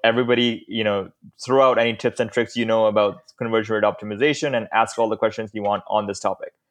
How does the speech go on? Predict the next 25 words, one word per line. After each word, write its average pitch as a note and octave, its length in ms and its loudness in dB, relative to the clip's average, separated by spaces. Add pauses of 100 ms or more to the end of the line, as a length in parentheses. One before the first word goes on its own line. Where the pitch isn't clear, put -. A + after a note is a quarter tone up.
(140)
Tuesday C3 540 2
is A2 180 -4
Facebook A#2+ 420 0
ads A2 280 2
Tuesday. G2+ 500 -6 (320)
All B2+ 220 4
the B2 80 4
problems A2+ 440 2
and G#2+ 120 -6
topics G#2 400 0
on G#2+ 180 0
Facebook G2+ 380 -4
ads. C#2 340 -8 (240)
So A#2+ 320 2 (640)
it, B2+ 240 2
it, C3 180 -2
that's B2+ 300 2
one C3 280 2
way B2 200 2
to, A2 320 -2
to - 240 -4
engender G#2+ 560 0
and G2 300 -2
encourage G#2+ 600 0 (100)
communication G2+ 680 -6